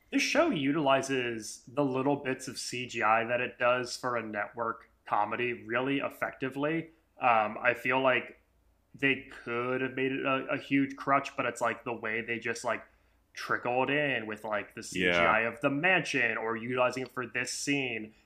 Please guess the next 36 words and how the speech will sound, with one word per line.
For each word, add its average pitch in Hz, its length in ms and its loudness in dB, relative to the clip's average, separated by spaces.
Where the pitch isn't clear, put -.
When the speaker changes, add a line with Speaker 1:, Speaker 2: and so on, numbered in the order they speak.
Speaker 1:
Um, 123 460 4
it 160 180 0
also 170 280 6
separates 131 560 0
it 127 140 -4
from 117 540 2
an 127 60 -6
entire 123 440 -2
generation 117 880 -2
of 113 460 0
the 131 100 -8
docu-style 120 880 2
comedies 107 680 -4
and 117 440 -2
the 127 60 -6
multicams. 127 880 -2
Like, 131 200 -4
it 143 160 -2
really 147 340 0
feels 127 500 -4
like 120 280 -4
this 123 180 -8
is 120 120 -8
a 120 80 -2
show 113 760 -2
of 123 340 6
the 123 80 -4
modern 113 580 2
era 117 400 0
and 117 140 -8
the 110 60 -6
way 110 200 -4
they 110 120 -4
incorporate 110 520 -6
those 110 200 -4
effects. - 580 -4